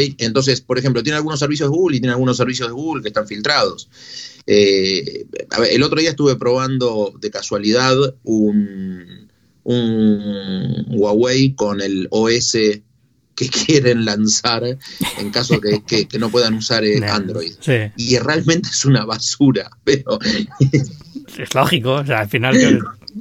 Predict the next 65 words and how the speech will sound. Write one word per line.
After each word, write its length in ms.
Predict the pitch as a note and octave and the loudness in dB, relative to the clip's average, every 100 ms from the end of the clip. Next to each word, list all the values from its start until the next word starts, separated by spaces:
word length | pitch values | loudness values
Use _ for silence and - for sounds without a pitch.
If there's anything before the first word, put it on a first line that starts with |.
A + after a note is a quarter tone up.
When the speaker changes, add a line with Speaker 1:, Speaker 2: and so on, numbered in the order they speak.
| - _ _ - - | -16 _ _ -20 -2
Speaker 2:
que 160 | F3 C#3 | 2 4
Speaker 1:
<laughs> 20 | |
es 240 | F3 F3+ - | 2 2 0
una 160 | D3 | 0
ba-, 140 | C3 B2 C4 G#3+ | 0 0 -4 -4
o 20 | |
sea, 140 | B2 B2 | -4 -2
me 120 | B2+ | -2
río 340 | - F3+ F#3+ | 0 2 2
de 100 | D#3 | 4
lo 120 | B2 | 2
malo. 500 | B2+ C3+ D3 D#3 C#3 - _ _ - C3 | 0 0 0 -2 -4 -8 _ _ -12 -10
O 80 | |
sea, 200 | C3 C3+ A#3+ | -4 -2 -2
y 380 | B3+ - D#3 | -4 -4 -4
pobre, 340 | C3+ G#3+ G3+ C#3 | 2 4 6 4
o 60 | |
sea, 160 | A#2 C3 | 2 0
a 140 | B2+ | 0
ver, 140 | D3+ C#3+ | -2 -2
hay 120 | D#3 | -2
mucho 260 | G#3+ G#3 - | -2 -2 -6
esfuerzo 420 | D3 D3 G#3 - B2+ | -4 0 0 0 -4
atrás 220 | - A#2+ | -6 -12
de 60 | |
ese 180 | C3 A#2 | -12 -2
Speaker 2:
No, 220 | G#3+ C#4 G3+ | 2 4 4
y, 40 | |
Speaker 1:
tipo 60 | F3+ | 2
de 80 | F3 | 2
Speaker 2:
y 20 | |
no, 180 | E3+ G3+ | 0 0
Speaker 1:
tipo. 120 | D#3+ | -2
Speaker 2:
y 160 | D3+ D3 | -2 -2
no 120 | D#3 | 0
solamente 340 | A3 G#3 G3 | 2 2 2
eso, 140 | A#3 G3+ | 0 0
sino 220 | D3 C#3 | 0 0
no 160 | C3+ | 0
te 80 | D3+ | 0
rías, 220 | E3 G3+ | 2 0
que 80 | - | -2
es 60 | - | -2
que, 180 | E3 - | -2 -2
eh, 160 | B2 - | -8 -8
eh, 520 | C#3+ B2+ _ E3 C#3+ C#3 _ | -8 -8 _ -6 -4 -8 _
toda 220 | - D3+ | 2 4
la 100 | A3 | 4
población 380 | F#3+ F3 D#3 D3 | 4 0 0 0
china, 200 | - F#3 | 2 0
o 60 | E3+ | 0
casi 260 | E3 - | -2 -2
toda 160 | A#2 E3+ | -2 0
la 100 | G3 | 2
población 380 | E3 C#3+ D3+ B2+ | 0 -2 -2 -4
china, 300 | D#3 E3 - | 0 0 0
esa 240 | D#3 - | -2 2
es 100 | A#3 E3 | 0 0
la 40 | |
experiencia 460 | B2 C3+ B2+ A#2+ B2 | -2 -2 -2 0 -2
que 100 | A#2+ | 0
tienen 300 | C3 B2+ A#2+ | 0 0 0
cuando 200 | A#2+ A#2+ | -2 -2
usan 220 | C#3 A#2 | -2 -4
Android. 320 | A#2 A#2 | -2 -4